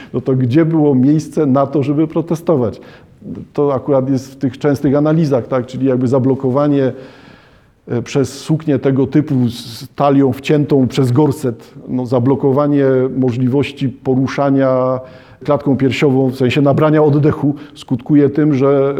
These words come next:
kobiety oddychają tylko szczytami płuc. Wobec tego, oddychając tylko szczytami płuc, cokolwiek się dzieje, to mdlejemy. I to jest ta malownicza rzecz z literatury dziewiętnastego wieku. Wszystkie panie zawsze mdleją. No to nie dlatego, że były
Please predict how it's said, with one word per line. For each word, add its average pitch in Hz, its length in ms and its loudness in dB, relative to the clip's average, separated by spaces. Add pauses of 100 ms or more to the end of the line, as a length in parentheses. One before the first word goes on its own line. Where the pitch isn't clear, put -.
kobiety 135 440 0
oddychają 135 540 0
tylko 139 280 -4
szczytami 135 480 -2
płuc. 131 460 -4 (340)
Wobec - 280 -8
tego, 127 240 -2 (460)
oddychając 135 480 -2
tylko 139 200 -2
szczytami 143 400 -2
płuc, 175 260 -2
cokolwiek 170 400 0
się 147 140 -2
dzieje, 175 320 4
to 143 240 -2 (300)
mdlejemy. 139 480 2 (260)
I 151 60 -6
to 175 120 -2
jest 175 140 0
ta 160 100 0
malownicza 147 640 2
rzecz 139 220 0
z 127 100 -2
literatury 139 560 2
dziewiętnastego 139 680 2
wieku. 165 320 2 (180)
Wszystkie 180 420 -2
panie 175 320 2
zawsze 175 340 -2
mdleją. 113 440 0 (1300)
No 156 180 2
to 180 180 2
nie 180 280 2
dlatego, 170 460 0
że - 140 0
były 127 200 -2